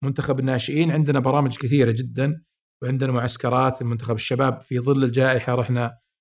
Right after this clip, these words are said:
سافرنا لكرواتيا ولعبنا أربع مباريات ودية من عيار ثقيل،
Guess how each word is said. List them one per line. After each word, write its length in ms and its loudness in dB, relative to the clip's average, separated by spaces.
سافرنا 380 -4
لكرواتيا 520 0
ولعبنا 420 -2
أربع 220 -2
مباريات 360 -2
ودية 340 -2
من 140 -2
عيار 240 0
ثقيل، 540 0